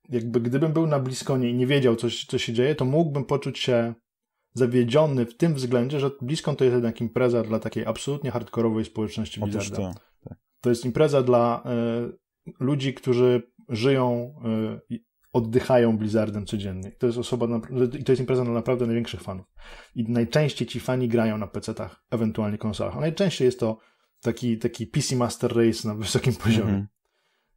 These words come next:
Speaker 1: I, mm, ja nie wątpię, że Diablo Immortals to będzie dobra gra. Jestem, jestem przekonany, że to będzie dobra gra.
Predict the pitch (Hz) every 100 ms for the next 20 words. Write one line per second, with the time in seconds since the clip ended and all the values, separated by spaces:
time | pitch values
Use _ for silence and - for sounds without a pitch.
0 | _ - 117 117 117 113 127 117 117 -
1 | _ _ _ _ _ - 151 139 139 139
2 | 190 185 113 104 110 113 117 110 123 139
3 | 139 127 131 127 117 120 117 113 113 107
4 | 107 107 98 120 123 143 139 131 143 -
5 | - 151 156 117 101 101 101 98 95 95
6 | 95 92